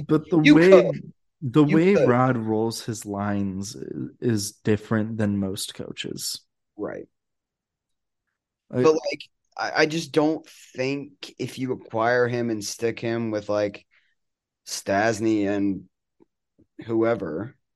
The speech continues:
Speaker 2: Martin, uh, not Martinook, um,
Speaker 1: Stastny, Nason, Stepan.
Speaker 2: Nason. God, why could I not remember Stefan Nason? I don't know. That might be kinda interesting 'cause I continue to really like the way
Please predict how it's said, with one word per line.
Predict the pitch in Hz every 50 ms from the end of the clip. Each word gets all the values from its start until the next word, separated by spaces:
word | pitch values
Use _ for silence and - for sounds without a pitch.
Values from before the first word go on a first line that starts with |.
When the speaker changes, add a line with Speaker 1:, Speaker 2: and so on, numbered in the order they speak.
| _ _ _ _ -
Speaker 2:
Martin, | 110 117 - - - 85 87 -
uh, | - 110 104
not | 98 101 107 -
Martinook, | - 76 62 60 67 69 - - -
um, | - 110 107 101 92 82 85 90 - _ _ _ _ _ _ _ _ _ _ _ _ _ _ _ _ _ _ _ _ _ _ _ _ _ _ _ _ _ _ _ _ _ _ _ _ _ _ _ _ _ _ _ _ _ _ _ _ _ _ _ _ _ _ _ _ _ -
Speaker 1:
Stastny, | - - - 120 113 110 104 104 110 107 104
Nason, | 104 104 104 104 - - 110 101
Stepan. | 98 - - 107 101 - - 113 113 113 117
Speaker 2:
Nason. | 190 208 214 - - 120 95 -
God, | - 160 190 143 117
why | 117 139 151
could | 151 175 165
I |
not | 151 156 156 147
remember | 147 151 143 139 131 131 107 - - _ _ _ _ _ - - -
Stefan | - - 139 127 123 117 113
Nason? | 110 127 120 107 98 - - - - -
I | - 294 381
don't | - - 330
know. | 302 294 311
That | 214 269 339 277
might | 240 214 170 147
be | 135
kinda | 120 - 127 120 113
interesting | 110 110 110 - 110 - 123 127
'cause | 127 165 156
I | 160 190
continue | 190 196 170 - 170 175 180 170 151
to | 135
really | 127 135 139 127
like | 123 131 127 120
the | - 127
way | 120 120 113